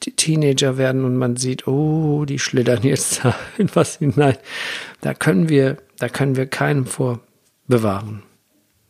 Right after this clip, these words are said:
Und um sich entwickeln zu können, ist natürlich Verwicklung notwendig.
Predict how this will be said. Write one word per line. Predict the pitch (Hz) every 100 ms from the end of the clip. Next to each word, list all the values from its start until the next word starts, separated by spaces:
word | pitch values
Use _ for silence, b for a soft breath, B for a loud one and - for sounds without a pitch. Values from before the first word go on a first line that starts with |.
| _ _ _ _ _ _ _ _
Und | - 123 - _
um | 147 131
sich | 123 120
entwickeln | 135 113 127 131 - 170 175
zu | -
können, | 185 185 185 185 220 - _ _ _ _ _ _
ist | 143 -
natürlich | 147 165 156 143
Verwicklung | - 151 147 151 180 160 156
notwendig. | 202 208 - 101 101 101 - -